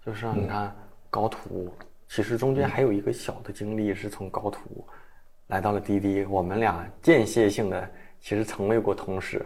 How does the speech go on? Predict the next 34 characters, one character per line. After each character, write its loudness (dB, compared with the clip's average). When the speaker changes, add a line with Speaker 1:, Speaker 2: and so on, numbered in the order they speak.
Speaker 1:
啊， -4
Speaker 2:
是。 -4
Speaker 1:
虽 10
然 10
在 10
滴 4
滴 4
没 6
见 6
过 4
那 4
个 4
阶 -2
段 0
哈， -6
Speaker 2:
是， 2
Speaker 1:
在 4
公 8
司 2
里 8
没 4
见 -4
过。 -10
Speaker 2:
是， 0
是。 -10
Speaker 1:
啊， 0
但 -2
是 -2
在 4
公 -2
司 -6
外 2
咱 -2
俩 0